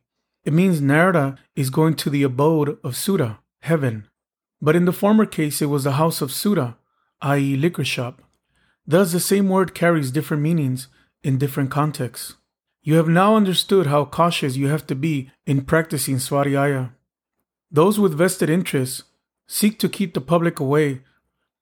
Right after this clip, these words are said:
from the true spirit of the true Shastras, because this facilitates their exploitation. Ishvara Pranidhana.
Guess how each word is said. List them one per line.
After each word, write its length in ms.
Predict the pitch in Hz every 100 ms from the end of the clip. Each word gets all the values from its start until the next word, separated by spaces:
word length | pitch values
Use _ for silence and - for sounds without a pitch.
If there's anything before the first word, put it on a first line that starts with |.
| _ _
from 240 | - 156
the 100 | 147
true 240 | - 185
spirit 420 | 185 - 180 175 143
of 80 |
the 80 | 131
true 300 | 131 - 165
Shastras, 720 | 131 165 156 - 135 117 - - _ _ _ _ _ -
because 340 | 147 175 143
this 200 | 165 180
facilitates 840 | - 135 202 202 196 143 131 - -
their 200 | 143 135
exploitation. 920 | 135 - 139 131 147 147 131 117 120 _ _ _ _ _ -
Ishvara 400 | 160 - 170 156
Pranidhana. 640 | 147 143 139 135 131 117